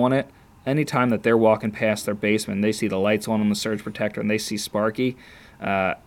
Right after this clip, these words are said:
I, I mean, I can't help but think that they at least look at that and feel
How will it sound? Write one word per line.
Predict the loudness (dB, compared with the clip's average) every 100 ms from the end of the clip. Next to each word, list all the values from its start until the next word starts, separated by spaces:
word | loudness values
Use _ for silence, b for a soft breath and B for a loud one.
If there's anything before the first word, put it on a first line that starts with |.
| -20 -20
I, | -12 -6
I |
mean, | -2 -2
I |
can't | 0 0 0
help | 2 2 4
but | 0
think | 0 -2 0
that | -2
they | 0 0
at |
least | 2 0 -2 -10 -20 -20 -10
look | -4 6 6 6
at | 2
that | 2 4
and | 2
feel | -2 -2 2 2 2